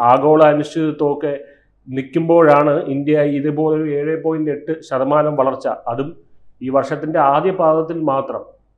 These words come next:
ആദ്യത്തെ ക്വാർട്ടറിൽ മാത്രം, ആ, നേടിയിരിക്കുന്നത്. ഇത് ലോകത്തെ തന്നെ ഞെട്ടിച്ചിരിക്കുകയാണ്. ഇന്ത്യ ഇപ്പോൾ പലർക്കും ഒരു പേടി സ്വപ്നമായി മാറിക്കൊണ്ടിരിക്കുകയാണ്. ഒരു അപ്കമിങ് ഡോൺ എന്നൊക്കെ വേണമെങ്കിൽ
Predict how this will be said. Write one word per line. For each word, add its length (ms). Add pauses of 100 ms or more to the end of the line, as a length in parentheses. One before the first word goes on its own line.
(300)
ആദ്യത്തെ 320
ക്വാർട്ടറിൽ 520
മാത്രം, 480 (1000)
ആ, 120
നേടിയിരിക്കുന്നത്. 720 (340)
ഇത് 560
ലോകത്തെ 520
തന്നെ 280
ഞെട്ടിച്ചിരിക്കുകയാണ്. 840 (600)
ഇന്ത്യ 400 (340)
ഇപ്പോൾ 600
പലർക്കും 640
ഒരു 120 (140)
പേടി 240
സ്വപ്നമായി 500 (320)
മാറിക്കൊണ്ടിരിക്കുകയാണ്. 960 (1000)
ഒരു 360
അപ്കമിങ് 640
ഡോൺ 240 (240)
എന്നൊക്കെ 240
വേണമെങ്കിൽ 480